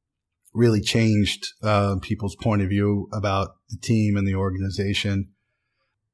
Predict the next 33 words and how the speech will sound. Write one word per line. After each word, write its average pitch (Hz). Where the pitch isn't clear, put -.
You 127
know, 110
so -
you 113
have 123
that 117
natural 110
bump, 98
new 107
building, 98
people 98
are, 95
people 98
are 95
gonna 95
come. 95
Um, 98
and 113
then 113
we 113
followed 107
up 107
that 104
year 113
with 98
bringing 101
Thierry 98
Henry 110
in 107
and 98
Rafa 98
Marquez 98
in, 101